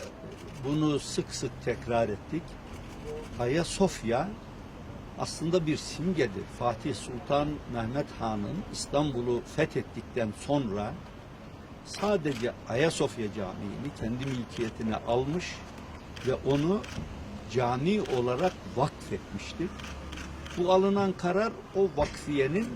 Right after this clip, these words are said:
yerine gelmesi manasındadır. Uzun yıllar biz bunu bekledik.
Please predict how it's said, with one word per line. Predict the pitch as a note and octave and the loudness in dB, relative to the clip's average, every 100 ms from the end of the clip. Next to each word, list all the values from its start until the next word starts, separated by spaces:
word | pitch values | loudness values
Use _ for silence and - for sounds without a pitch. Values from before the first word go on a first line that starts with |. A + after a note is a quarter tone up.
| A2 | 0
yerine | D3 C#3 C#3 F#3+ D#3+ | 2 2 4 4 4
gelmesi | A#2 B2 C3 C3 - | 4 4 4 -2 0
manasındadır. | D3 A#2 A2+ G#2 - G2 G2 B1 - - - - - - - - D#3+ | 0 2 2 0 -2 -4 -6 -8 -8 -10 -12 -14 -14 -14 -14 -6 -2
Uzun | D#3 G3+ | 4 6
yıllar | G3 F#3 E3+ E3+ D#3 | 8 8 8 4 4
biz | D#3+ D3+ | 2 2
bunu | D#3+ C#3+ | 0 2
bekledik. | D3 - G#2+ F2+ | 2 2 -4 -4